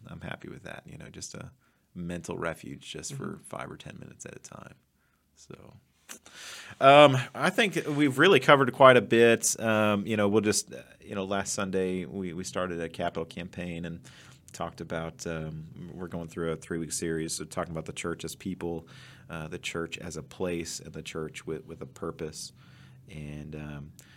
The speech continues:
Speaker 1: just curious on, on anything that might have stuck out to you last Sunday and talking about the church as people. We talked briefly about it the,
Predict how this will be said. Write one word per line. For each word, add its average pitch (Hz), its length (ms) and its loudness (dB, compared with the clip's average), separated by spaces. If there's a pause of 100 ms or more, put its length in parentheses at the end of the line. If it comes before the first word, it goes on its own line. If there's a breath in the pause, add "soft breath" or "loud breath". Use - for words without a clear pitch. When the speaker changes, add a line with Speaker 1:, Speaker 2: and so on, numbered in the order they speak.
(140 loud breath)
Speaker 1:
just - 200 -12
curious 82 520 -4
on, 80 280 -6
on 87 180 -10
anything 87 340 -8
that 80 120 -10
might 87 220 -6
have 80 80 -10
stuck 85 320 -6
out 80 160 -6
to - 140 -14
you 85 200 -4
last 87 380 -4
Sunday 80 300 -8
and 76 100 -12
talking 80 240 -10
about 73 140 -12
the 71 80 -18
church 80 320 -10
as 78 100 -12
people. 82 340 -10
We 85 80 -10
talked - 300 0
briefly 92 320 -4
about 80 220 -6
it - 80 -14
the, 82 80 -12